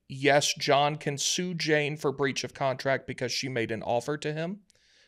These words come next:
B, John cannot sue Jane for breach of contract because no contract was formed between the two. C,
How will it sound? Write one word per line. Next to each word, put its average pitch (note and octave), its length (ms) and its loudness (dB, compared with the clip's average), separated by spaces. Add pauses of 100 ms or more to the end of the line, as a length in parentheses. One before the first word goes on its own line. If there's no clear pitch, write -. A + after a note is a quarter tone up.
(220)
B, D#3+ 400 0
John C#3+ 340 0
cannot C#3+ 540 2
sue C#3+ 260 2
Jane C3+ 280 0
for C3+ 140 -2
breach C3 200 -2
of - 100 -14
contract B2+ 360 0
because B2+ 300 -6
no C3+ 240 0
contract B2 500 -2
was G2+ 140 -4
formed C3+ 400 -4
between C3 400 -8
the C3+ 80 -8
two. C#3 380 -4 (680)
C, F3+ 540 2